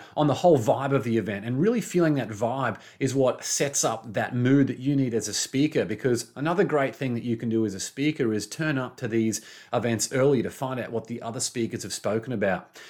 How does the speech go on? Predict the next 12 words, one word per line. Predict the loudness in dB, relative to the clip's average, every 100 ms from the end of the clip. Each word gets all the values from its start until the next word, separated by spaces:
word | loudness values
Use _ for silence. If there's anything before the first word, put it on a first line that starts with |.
| -2
And | 0
if | 4
you're | 4
just | 4
watching | 2 0 -2
five | -2 -2 0 0
minutes | -2 -2
of | -4
a | -2
video | -2 0 0
on | -2
YouTube, | -2 -2 -2 -2 -2